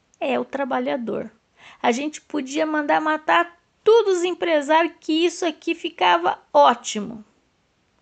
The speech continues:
Ficava ótimo. Porque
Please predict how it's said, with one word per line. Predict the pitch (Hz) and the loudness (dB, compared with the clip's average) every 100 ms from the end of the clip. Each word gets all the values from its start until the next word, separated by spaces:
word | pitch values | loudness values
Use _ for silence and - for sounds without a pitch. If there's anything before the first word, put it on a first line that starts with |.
| _ _ | _ _
Ficava | - - 339 330 - - _ | -20 -6 -2 -2 -2 -8 _
ótimo. | 330 294 233 - 214 - 233 _ _ _ _ _ _ _ _ _ _ _ _ _ _ _ _ _ _ | 4 4 4 -4 -12 -14 -18 _ _ _ _ _ _ _ _ _ _ _ _ _ _ _ _ _ _
Porque | 254 233 - 277 | -6 -6 -2 -2